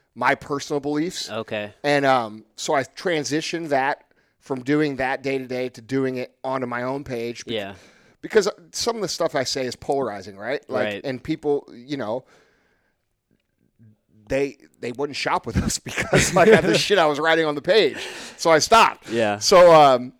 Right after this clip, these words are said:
Speaker 1: so I started doing it, and, uh, and I was just writing and writing and writing these little statuses, and I got interviewed for, uh,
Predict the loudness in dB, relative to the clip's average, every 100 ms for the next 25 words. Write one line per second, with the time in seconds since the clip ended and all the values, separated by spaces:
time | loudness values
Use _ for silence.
0 | _ _ _ _ _ _ _ _ _ _
1 | -2 -2 2 2 2 2 0 0 -2 -4
2 | -2 -2 2 4 2 0 -6 -10 _ _
3 | _ _ -8 -4 -2 -4 -6 -12 -10 -2
4 | 0 0 -2 -4 -4 -2 -2 -2 -4 -4
5 | -4 -4 -8 -6 -6 -6 -4 -4 -4 -6
6 | -8 -8 -10 -8 -4 -4 -6 -10 _ _
7 | _ _ _ -6 0 0 0 -2 -4 -6
8 | -8 -6 -2 0 0 0 -2 -4